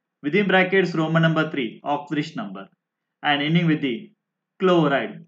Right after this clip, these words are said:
simply chloride, not dichloride, just chloride. Clear? So, I explained here in this video to write down the I U P C names of the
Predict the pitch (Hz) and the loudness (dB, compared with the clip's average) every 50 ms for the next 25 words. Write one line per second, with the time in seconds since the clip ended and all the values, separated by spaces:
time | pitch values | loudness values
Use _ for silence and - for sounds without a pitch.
0 | _ - 170 165 165 165 180 170 160 - 147 131 113 107 120 147 160 175 170 160 | _ -4 -2 0 0 2 2 0 0 0 -2 -4 -4 -4 -2 0 0 0 2 2
1 | 147 143 151 147 - 147 143 143 139 135 135 - 139 151 156 - - 165 - 127 | 0 0 0 0 -2 -2 -2 0 -2 -2 -4 -4 -6 -6 -6 -6 -10 -12 -10 -8
2 | 120 117 113 107 98 95 - _ _ _ _ _ _ _ _ _ _ - 135 147 | -8 -6 -6 -8 -8 -10 -14 _ _ _ _ _ _ _ _ _ _ -8 -4 -2
3 | 180 226 - - - _ _ _ _ _ _ _ _ _ _ _ _ _ _ _ | -2 -2 -2 -4 -14 _ _ _ _ _ _ _ _ _ _ _ _ _ _ _
4 | _ _ _ _ _ _ - 165 143 - 156 - - _ _ _ _ _ _ _ | _ _ _ _ _ _ -2 -2 -2 -2 -4 -8 -14 _ _ _ _ _ _ _
5 | _ _ _ - 147 147 143 - - - - 208 226 233 214 185 165 - - - | _ _ _ -2 0 0 0 -2 -4 -6 -2 0 2 4 6 6 6 4 4 0
6 | - 156 151 151 165 165 165 165 143 147 139 135 127 113 117 120 170 - - _ | -4 -4 0 2 2 2 0 0 -2 -2 -2 -2 -4 -6 -6 -8 -12 -14 -18 _
7 | _ _ _ _ _ _ _ _ _ _ _ _ - 170 151 143 151 156 160 180 | _ _ _ _ _ _ _ _ _ _ _ _ -4 -2 0 2 2 4 4 4
8 | 185 180 170 175 185 185 - - 143 151 175 190 190 - - 196 190 185 170 185 | 4 4 4 4 2 2 0 0 2 4 6 6 6 6 4 2 2 2 2 0
9 | 156 151 151 151 151 - 160 151 156 190 226 - - - | -2 -2 -2 -4 -2 -2 -2 2 2 2 0 0 -6 -10